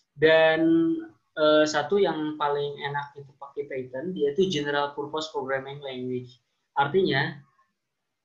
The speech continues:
ini merupakan pemrograman Python yang di-, bisa dipakai buat apapun gitu. Ngoding hardware bisa pakai Python.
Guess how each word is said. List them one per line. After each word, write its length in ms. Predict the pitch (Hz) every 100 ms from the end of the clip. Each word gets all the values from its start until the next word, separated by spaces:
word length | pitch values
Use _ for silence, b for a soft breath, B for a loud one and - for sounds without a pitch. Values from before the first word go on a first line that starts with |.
| _
ini 480 | 160 151 160 196 220
merupakan 480 | 180 151 151 165 196
pemrograman 640 | 160 143 139 139 139 139
Python 320 | 139 139 180
yang 160 | 156 143
di-, 240 | 147 - -
bisa 240 | 127 175
dipakai 480 | 180 - 135 - 180
buat 240 | 143 147 151
apapun 480 | - - 170 156
gitu. 160 | 135 127 127 _ _ _ _ _ _ _ - 160
Ngoding 240 | 165 170
hardware 320 | 151 156 190
bisa 240 | 151 - 156
pakai 240 | 147 139
Python. 480 | 131 127 127 123